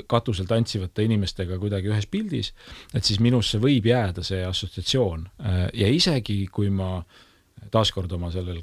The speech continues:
kõrgemal süvenemismääral, äh, saan aru, et, et, et see koosesinemine on tulnud lihtsalt sellest, et keegi osav disainer on teinud plakati või, või keegi osav režissöör on teinud klipi,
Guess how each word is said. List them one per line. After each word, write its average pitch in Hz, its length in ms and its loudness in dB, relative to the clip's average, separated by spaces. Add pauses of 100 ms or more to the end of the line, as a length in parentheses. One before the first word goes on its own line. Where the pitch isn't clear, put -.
kõrgemal 101 560 4
süvenemismääral, 95 960 0
äh, 90 400 -6 (200)
saan 98 220 0
aru, 120 420 2
et, - 260 -16
et, - 180 -6 (220)
et - 120 -8
see - 160 -4
koosesinemine 95 800 -2
on 92 200 -2
tulnud 104 300 0
lihtsalt - 280 -6
sellest, 95 340 -4
et - 200 -12
keegi 92 200 0
osav 101 240 -2
disainer 98 520 -2
on 85 100 -6
teinud 92 220 -2
plakati - 460 -4
või, 87 220 -6
või 87 140 -6
keegi 90 180 -4
osav 95 280 -2
režissöör 92 440 -6
on 82 80 -6
teinud 87 240 -2
klipi, 95 380 0